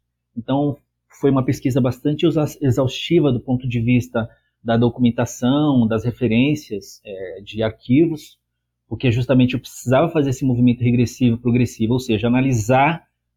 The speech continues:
com o meu corpo e a presença do meu corpo a cidade que eu tinha em mãos, aquela cidade possível que eu via, né, no dia a dia em Salvador, e dialogar com esse passado que estava perdidos em documentos e perdidos também,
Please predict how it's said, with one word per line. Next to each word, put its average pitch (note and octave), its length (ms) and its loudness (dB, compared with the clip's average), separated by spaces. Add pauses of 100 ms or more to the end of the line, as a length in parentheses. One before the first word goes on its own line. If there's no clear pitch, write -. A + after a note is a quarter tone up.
com E3 160 2
o F3 80 4
meu F3+ 180 6
corpo - 480 -2
e B2 60 2
a A#2+ 40 0
presença C#3 480 0
do E3+ 120 0
meu D#3 160 -2
corpo A2 520 -4 (360)
a G#2 80 -2
cidade C3+ 580 0
que C#3+ 80 0
eu B2 60 -2
tinha B2+ 260 2
em A2+ 80 6
mãos, A#2 540 -2 (120)
aquela A2+ 260 -4
cidade A2+ 320 0
possível C3+ 600 0
que - 140 -2
eu G#2 80 2
via, A#2+ 360 2 (680)
né, A2+ 140 2
no A#2+ 100 6
dia G#2+ 200 2
a G#2 40 0
dia G2 220 -4
em G#2+ 40 0
Salvador, C3+ 600 -2 (420)
e D3+ 60 2
dialogar F#3+ 560 4
com G#3 160 -2
esse G3+ 160 0
passado G3 640 0
que F3+ 80 -10
estava D#3 260 -2
perdidos C3+ 460 0
em D3 60 2
documentos D3+ 680 -2
e D3+ 60 -6
perdidos C#3+ 480 -2
também, D3+ 520 -2